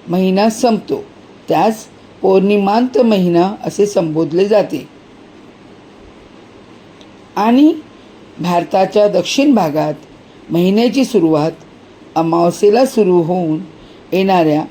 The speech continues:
पुढील अमावस्येला महिना संपतो, त्यास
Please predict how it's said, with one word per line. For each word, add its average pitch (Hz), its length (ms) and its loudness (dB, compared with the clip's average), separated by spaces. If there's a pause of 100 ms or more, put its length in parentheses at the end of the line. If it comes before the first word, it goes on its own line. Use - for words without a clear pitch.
(300)
पुढील 214 280 2
अमावस्येला 165 640 0
महिना 165 360 0
संपतो, 214 460 -2 (600)
त्यास 156 300 -2